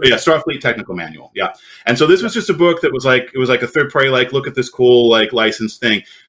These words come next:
But the license they gave to the guy who wrote the book was, um, was forever, irrevocable, and also sub-licensable. And so what happened was that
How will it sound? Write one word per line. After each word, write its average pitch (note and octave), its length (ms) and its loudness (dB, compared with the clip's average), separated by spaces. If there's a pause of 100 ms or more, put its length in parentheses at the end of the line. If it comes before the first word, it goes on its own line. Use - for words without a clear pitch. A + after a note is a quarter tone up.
But C3+ 120 -4
the C#3+ 80 2
license F3+ 420 0
they D3 100 -6
gave C#3 200 -2
to A#2+ 80 -16
the A#2+ 80 -18
guy B2 180 0
who A#2 180 -4
wrote A#2 200 0
the G#2 80 -12
book E3+ 480 -2 (160)
was, A#2 560 -4 (100)
um, G2 580 -2
was A2+ 240 -2 (280)
forever, B2+ 580 -2 (340)
irrevocable, B2 840 0 (260)
and A2+ 280 0
also C3+ 400 0
sub-licensable. A#2 1080 -4 (440)
And A#2 180 0
so C3+ 200 2
what B2+ 160 2
happened C#3 500 -2
was A2 600 -2
that A2+ 240 0